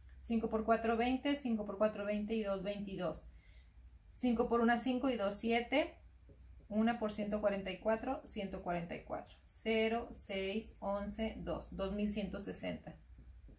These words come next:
Vamos a ver si nosotros sumamos. Cuatro más seis es cero. Es diez. Cuatro más seis es diez.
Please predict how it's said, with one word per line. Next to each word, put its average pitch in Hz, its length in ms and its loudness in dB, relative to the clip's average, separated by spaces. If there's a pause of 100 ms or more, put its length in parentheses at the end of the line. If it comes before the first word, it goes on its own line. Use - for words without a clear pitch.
(720)
Vamos 214 340 6
a 262 60 4
ver 277 140 4
si 247 100 0
nosotros 226 360 2
sumamos. 262 500 4
Cuatro 240 400 8
más 214 240 4
seis 233 280 2
es 208 220 -2
cero. 262 340 6 (1300)
Es 214 220 2
diez. 254 340 4 (200)
Cuatro 240 260 8
más 226 160 6
seis 247 260 2
es 220 240 2
diez. 233 320 2